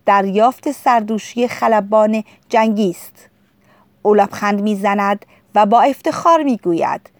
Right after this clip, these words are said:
که از هنگام پذیرفته شدن دختران به آموزش خلبانی، او چهارمین دختر است که کورس را کاملاً با موفقیت گذرانده و هفته آینده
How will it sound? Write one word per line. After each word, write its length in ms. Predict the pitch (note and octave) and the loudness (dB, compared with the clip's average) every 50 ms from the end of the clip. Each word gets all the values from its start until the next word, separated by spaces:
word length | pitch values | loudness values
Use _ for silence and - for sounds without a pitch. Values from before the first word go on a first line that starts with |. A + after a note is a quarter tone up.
| _ _ _ _ _ | _ _ _ _ _
که 100 | - - | -6 -6
از 160 | G3+ F#3 - - | -6 -4 -4 -6
هنگام 440 | G3 F#3+ F#3+ F3+ F#3+ G#3 A#3+ C#4+ | -6 -6 -2 0 0 0 2 0
پذیرفته 640 | E4 - E4 E4+ D4 D4 C#4+ C4+ C4 A#3+ - - B3+ | 0 0 -2 -2 0 -2 -2 -2 -2 -4 -4 -8 -8
شدن 340 | - - B3 A3+ A#3+ A#3+ A#3+ | -4 -2 -2 0 0 0 0
دختران 760 | B3 A#3 A3 - A#3+ - - - A#3 A3 A3 A#3+ C4 C4+ C4+ | -2 -2 -2 -2 -4 -4 -2 -2 -2 0 2 2 0 0 2
به 80 | D4+ | 2
آموزش 540 | C#4 C4 A#3 A3+ A3 G#3 G3 G3+ G3+ - - | 2 4 2 2 0 -2 -2 -4 -6 -6 -10
خلبانی، 800 | G#3 - - G#3 G3+ G3 F#3 F3 F#3 F#3 F3+ F#3 F#3+ G3 G3+ G3+ _ _ _ _ _ _ _ _ _ _ _ _ _ | -14 -8 -4 -2 0 0 0 0 0 -2 0 0 -2 -4 -4 -6 _ _ _ _ _ _ _ _ _ _ _ _ _
او 160 | D#4 F#4 F4+ | 2 2 2
چهارمین 720 | - - - C#4+ B3 C4 B3+ A#3 A3+ A3+ G#3+ A3 A3 G#3+ | 2 0 -2 0 4 4 2 4 2 0 0 0 -2 -2
دختر 380 | F#3+ G#3+ G#3 - - C#4+ C4+ A#3+ | -2 -4 -6 -2 0 2 2 2
است 280 | F#3+ F3+ F#3+ - - _ _ _ _ _ _ _ _ | 0 -2 -6 -12 -18 _ _ _ _ _ _ _ _
که 120 | - - E4 | -8 -8 -8
کورس 380 | - - G4 G4 F#4 - - | 0 2 2 2 2 -2 -2
را 120 | D4+ D4+ - _ | -2 -2 -2 _
کاملاً 640 | - - D#4+ D4+ D4 D4 D4+ D4+ D4+ D#4 E4 E4 E4+ _ _ _ _ _ _ - | -2 0 2 2 2 2 0 2 2 0 0 -2 -4 _ _ _ _ _ _ 0
با 120 | C4 C4 | 2 2
موفقیت 760 | B3 B3 A#3+ A#3 A3 - - A3+ G#3 - A3 A3 G#3 G3+ - _ | 4 4 2 2 0 0 -2 -4 -4 -2 -2 -2 -2 -2 -2 _
گذرانده 760 | G#3 G3+ F#3 G3+ F#3 F#3 F#3 F3+ F3+ F3+ F3 F3+ F3 F3 - _ _ _ _ _ _ - | -6 -4 -2 0 0 0 0 -2 -2 -2 -2 -2 -2 -2 -4 _ _ _ _ _ _ -8
و 40 | |
هفته 540 | F3+ - F#3 F3 - - _ G#3 B3+ C#4+ D#4+ - | -4 -4 -4 -4 -4 -4 _ -2 0 0 2 2
آینده 600 | - G#3 F#3 F3+ E3+ E3 E3 E3+ E3 D#3+ D#3+ | 2 2 2 2 0 -2 -4 -8 -10 -10 -12